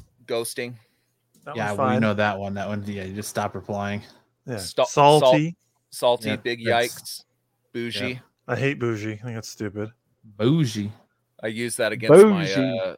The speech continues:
Speaker 3: Finna.
Speaker 1: that against my
Speaker 3: Finna
Speaker 1: mother the
Speaker 3: is
Speaker 1: other
Speaker 3: the
Speaker 1: day.
Speaker 3: dumbest fucking one
Speaker 2: I
Speaker 3: out
Speaker 2: hate
Speaker 3: there.
Speaker 2: finna.
Speaker 3: I'm a st-, I'm a fin-, I'm a finna, I'm gonna finna have dinner. Or, yeah.
Speaker 2: Finna have dinner. That's stupid. I hate
Speaker 3: Yeah.
Speaker 2: it.
Speaker 1: So here's that
Speaker 3: I'm
Speaker 1: cap one
Speaker 3: finna
Speaker 1: you were
Speaker 3: tap
Speaker 1: saying.
Speaker 3: that ass.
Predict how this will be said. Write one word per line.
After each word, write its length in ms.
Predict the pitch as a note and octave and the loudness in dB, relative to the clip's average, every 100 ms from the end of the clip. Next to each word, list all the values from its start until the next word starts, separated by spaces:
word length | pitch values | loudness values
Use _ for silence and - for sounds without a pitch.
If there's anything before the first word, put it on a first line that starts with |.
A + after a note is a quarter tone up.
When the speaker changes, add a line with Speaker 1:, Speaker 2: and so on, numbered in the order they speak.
| - - | -16 2
Speaker 3:
Finna. 280 | F#3 F#3 B2 | 6 8 6
Speaker 1:
that 100 | G#2+ | 4
against 300 | A2 G2 - | 0 -6 0
my 60 | F3 | 4
Speaker 3:
Finna 100 | F#3+ | 6
Speaker 1:
mother 140 | F3+ D3+ | 6 6
the 60 | C3+ | 2
Speaker 3:
is 100 | A#2 | 2
Speaker 1:
other 20 | B2 | 0
Speaker 3:
the 100 | A#2 | 0
Speaker 1:
day. 140 | A2 | 4
Speaker 3:
dumbest 440 | C3+ C3 B2 A2 | 6 6 4 0
fucking 320 | - A#2 - A2+ | -2 -4 -2 2
one 80 | |
Speaker 2:
I 160 | D3 D#3 | 6 6
Speaker 3:
out 160 | D3+ F3 | 6 8
Speaker 2:
hate 220 | F#3+ G3 | 6 4
Speaker 3:
there. 100 | F#3 | 2
Speaker 2:
finna. 400 | F3+ C#3+ A2 F#2 _ _ _ - | 2 2 0 -4 _ _ _ -2
Speaker 3:
I'm 140 | C#3+ | 2
a 40 | C#3+ | 2
st-, 220 | - C#3 | 2 -2
I'm 140 | D3+ | 4
a 80 | D3+ | 4
fin-, 260 | B2+ E3 C#3+ | 2 -2 -2
I'm 180 | C3+ E3 | -2 0
a 120 | D3 | 0
finna, 500 | A#2+ - D3 C3 A#2+ | 0 -6 0 0 -2
I'm 840 | - _ _ _ _ _ _ _ _ | -8 _ _ _ _ _ _ _ _
gonna 120 | B2+ | -12
finna 280 | - C#3 A#2+ | -8 -6 -4
have 260 | A#2 A#2 | -4 -4
dinner. 460 | A2 A#2 G#2+ F#2+ - _ | -4 -6 -6 -12 -20 _
Or, 260 | A2+ G2 F#2 - - - | -12 -10 -14 -20 -20 -14
yeah. 260 | A2+ F2+ - | -12 -8 -2
Speaker 2:
Finna 180 | F3+ E3+ | 2 4
have 180 | E3+ | 4
dinner. 320 | C#3 D#3 B2 A2 | 2 -2 -4 -8
That's 200 | A#2+ - | -10 -12
stupid. 360 | - C3 G#2+ | -4 -4 -2
I 40 | G#2 | -4
hate 180 | A2+ | -6
Speaker 3:
Yeah. 60 | G2 | -6
Speaker 2:
it. 80 | - _ _ _ _ _ _ _ _ _ _ | -14 _ _ _ _ _ _ _ _ _ _
Speaker 1:
So 240 | - B2+ A#2+ | -2 2 2
here's 240 | C#3 C#3+ | 2 2
that 160 | C#3+ - | 2 0
Speaker 3:
I'm 40 | |
Speaker 1:
cap 320 | - C#3+ C3 - | 0 2 2 0
one 140 | D3+ A#2+ | -4 -4
Speaker 3:
finna 40 | |
Speaker 1:
you 60 | G#2 | -4
were 60 | |
Speaker 3:
tap 180 | G#2 C3+ | 0 0
Speaker 1:
saying. 80 | G#2 | 2
Speaker 3:
that 180 | G#2 A#2+ | 2 2
ass. 580 | B2 B2 A#2 - - - | 0 -2 -6 -10 -20 -20